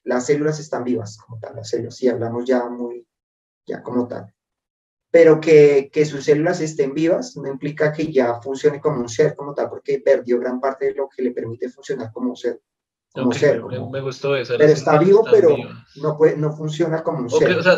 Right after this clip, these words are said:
Speaker 2: estoy, estoy de acuerdo con ello de que sí, las células estén vivas, pero estoy en desacuerdo desde la perspectiva de, de que el ser vivo más básico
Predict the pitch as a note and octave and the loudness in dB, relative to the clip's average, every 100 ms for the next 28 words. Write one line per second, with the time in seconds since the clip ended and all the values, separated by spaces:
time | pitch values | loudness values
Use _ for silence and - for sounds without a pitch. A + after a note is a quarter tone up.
0 | - D#3+ E3+ E3 D#3 E3+ F3 F3 F#3 F#3 | 0 -6 -4 -6 -4 -2 -2 -2 -4 -4
1 | F3+ G3 F#3 F#3+ F#3 E3 - E3+ D3 A#2+ | -6 -6 -2 -2 -4 -8 -10 -10 -10 -8
2 | C3 D3+ E3 E3 C#3+ D3 E3+ F#3 F#3 - | -8 -6 -6 -6 -8 -6 0 0 0 -8
3 | D#3 - D3 D3 D#3+ E3 F3+ F3 D#3+ E3 | -8 -6 -6 -4 -4 -4 -2 -4 -4 -4
4 | E3+ D#3+ D#3+ - D3+ C3+ C3+ C#3+ C#3+ - | -4 -4 -6 -10 -12 -8 -4 -6 -8 -12
5 | D#3 D#3 E3+ E3 C#3 - _ - D3+ C#3 | -12 -8 -6 -6 -8 -12 _ -4 -4 -2
6 | D#3 E3 D3+ D#3 D#3 _ _ _ - E3 | -4 -2 -2 -2 -6 _ _ _ -8 0
7 | E3+ E3+ F3+ D#3+ E3+ - F3 F#3 A#3+ | 0 0 -4 -2 -2 -2 -10 -10 -12